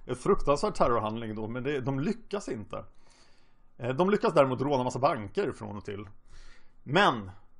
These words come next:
Säpo är dem på spåren och avlyssnar dem och lyckas gripa alla inblandade, däribland då tolv svenskar. Den trettioförsta mars nittonhundrasjuttiosju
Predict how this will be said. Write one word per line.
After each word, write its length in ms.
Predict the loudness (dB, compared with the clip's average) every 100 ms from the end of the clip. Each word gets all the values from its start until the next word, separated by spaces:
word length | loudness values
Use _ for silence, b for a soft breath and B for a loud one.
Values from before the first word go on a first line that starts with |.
| -20 -20
Säpo 680 | -18 -8 0 0 0 -2 -2
är 200 | 0 0
dem 140 | -2
på 60 | -6
spåren 440 | -6 0 2 2
och 120 | 0
avlyssnar 720 | 4 6 6 0 -2 -2 0
dem 200 | 0 -2 -10 -16 -20 -10
och 420 | -4 -4 -6 -18 -10
lyckas 460 | -2 0 2 0 -2
gripa 880 | -2 0 0 0 4 4 4 0 2
alla 300 | 6 6 6
inblandade, 580 | 0 4 4 4 2 0
däribland 560 | 4 4 6 6 4 4
då 260 | -2 -4 -8
tolv 460 | -4 -2 -2 -8
svenskar. 840 | -12 -6 -4 -4 -6 0 4 4 0 -10 b b b b
Den 140 | -8 -2
trettioförsta 520 | 0 0 0 0 0
mars 280 | 2 0 -2
nittonhundrasjuttiosju 840 | -6 -6 -6 -8 -6 0 0 0